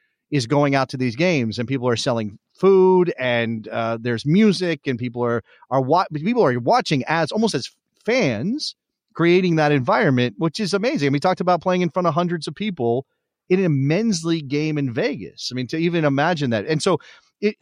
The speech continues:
because I'm, again, vaguely aware of it, I can kind of steer him in that direction. "Tell me about what that's like," because I know it's not just you played some soccer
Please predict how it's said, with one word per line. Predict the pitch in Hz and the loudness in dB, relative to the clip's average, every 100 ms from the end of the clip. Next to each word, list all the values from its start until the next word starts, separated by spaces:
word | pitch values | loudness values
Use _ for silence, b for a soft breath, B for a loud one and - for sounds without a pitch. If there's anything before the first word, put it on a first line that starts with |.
| 175 | -2
because | 180 - 220 | -2 0 2
I'm, | 196 156 143 | 2 2 0
again, | 156 131 160 120 | -2 0 0 0
vaguely | 98 156 147 139 | 0 0 2 2
aware | 135 170 220 | 2 2 2
of | 139 110 | 2 0
it, | 120 | -2
I | 143 | 0
can | 156 175 | 0 -2
kind | 147 160 | -2 0
of | 143 113 | 0 -2
steer | - 180 156 | -6 0 0
him | 151 131 | 0 -2
in | |
that | 123 | -2
direction. | 117 139 147 101 | 0 -2 -2 -6
"Tell | 98 220 | -2 2
me | 240 | 2
about | 196 185 | 2 0
what | 175 | 0
that's | 156 135 | 0 0
like," | 185 240 185 _ _ _ _ _ | 0 -2 -2 _ _ _ _ _
because | - 160 156 | -6 0 2
I | 165 | 2
know | 160 180 170 | 2 2 0
it's | 147 | -2
not | 165 147 | -2 -2
just | - 147 127 | 0 0 0
you | 139 | -4
played | 135 131 | -4 -4
some | 120 | -4
soccer | 110 123 98 58 | -2 -2 -2 -10